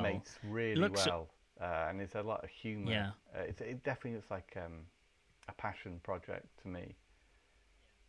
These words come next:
Speaker 1: Yeah.
Speaker 2: Yeah. Okay,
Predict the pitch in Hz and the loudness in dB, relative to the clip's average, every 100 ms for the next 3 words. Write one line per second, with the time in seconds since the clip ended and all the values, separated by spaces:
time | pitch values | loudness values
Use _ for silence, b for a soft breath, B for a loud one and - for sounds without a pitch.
0 | - 90 85 82 - - 123 101 110 - | -12 -8 -6 -8 -10 2 4 4 0 -12
1 | - - - - - - - - - - | -20 -20 -20 -20 -20 -20 -20 -20 -20 -20
2 | - - - - - - _ - - - | -20 -20 -20 -20 -20 -20 _ -20 -20 -20
3 | - - - - - B B B 262 330 | -20 -20 -20 -20 -20 B B B 0 6
4 | 135 147 | 8 8